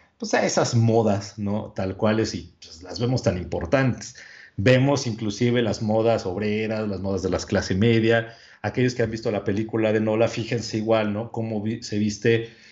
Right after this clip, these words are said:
por un lado, como esta cuestiones obreras para, eh, justamente que no la descubran y va y corre, ¿no?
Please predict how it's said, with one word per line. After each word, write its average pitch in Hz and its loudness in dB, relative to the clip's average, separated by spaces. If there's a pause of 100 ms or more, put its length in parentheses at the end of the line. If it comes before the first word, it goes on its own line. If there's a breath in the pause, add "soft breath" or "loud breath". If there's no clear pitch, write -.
(600 loud breath)
por 117 4
un 131 4
lado, 135 4
como 104 -4
esta 110 -6
cuestiones 107 -4
obreras 107 -2
para, 95 -4
eh, 76 -10 (100)
justamente 101 0
que 98 0
no 117 2
la 120 2
descubran 120 -2
y 101 -2
va 123 0
y 123 -2
corre, 123 4
¿no? 147 -2